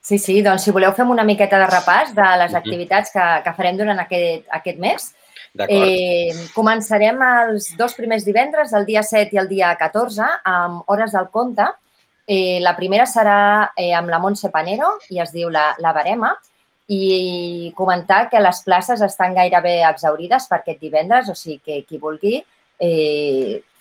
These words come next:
Speaker 1: es podrà inscriure a totes les activitats. Ara ho comentarem i, i direm on es poden inscriure. S'han de fer sempre amb inscripció prèvia.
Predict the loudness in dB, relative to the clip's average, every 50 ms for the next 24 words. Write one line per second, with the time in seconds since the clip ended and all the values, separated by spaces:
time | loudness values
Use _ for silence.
0 | -2 -2 -2 -2 -8 -10 -6 0 2 2 4 2 2 0 -2 -6 -8 -4 0 2
1 | 4 4 4 4 4 2 4 4 2 2 2 -4 -12 -10 -4 0 0 2 2 0
2 | -4 -6 -8 -8 -8 -4 2 2 2 2 2 -2 -12 -16 -18 -20 -20 _ _ 0
3 | 2 2 2 2 2 0 0 0 0 2 2 4 6 6 4 4 4 0 -2 -2
4 | -4 -10 -10 -12 -12 -12 -6 0 2 2 2 2 -2 -4 -2 -2 -2 -2 -4 -2
5 | -2 0 0 0 0 -2 -8 -10 -6 -2 0 2 2 2 0 0 0 -2 0 0
6 | -2 0 0 0 2 0 0 -2 -8 _ -20 _ _ -6 0 0 0 2 2 2
7 | 2 2 2 0 -2 -6 -8 -8 -12 -14 -14 -14 -10 -6 -2 -2 -2 0 0 0
8 | 0 2 0 0 0